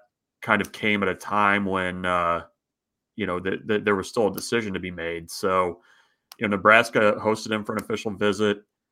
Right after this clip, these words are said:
Uh, Michigan State also hosted, hosted him, U C L A. Um,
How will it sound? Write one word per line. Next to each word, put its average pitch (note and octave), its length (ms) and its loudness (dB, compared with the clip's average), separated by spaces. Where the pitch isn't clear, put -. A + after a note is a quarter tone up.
Uh, F#2+ 360 2
Michigan F#2+ 440 -6
State G2+ 340 2
also G2+ 380 0
hosted, G2+ 580 -4
hosted G#2 400 -4
him, G2 260 -4
U G2 120 -6
C - 180 -4
L F#2+ 220 0
A. F#2 200 2
Um, E2+ 540 -2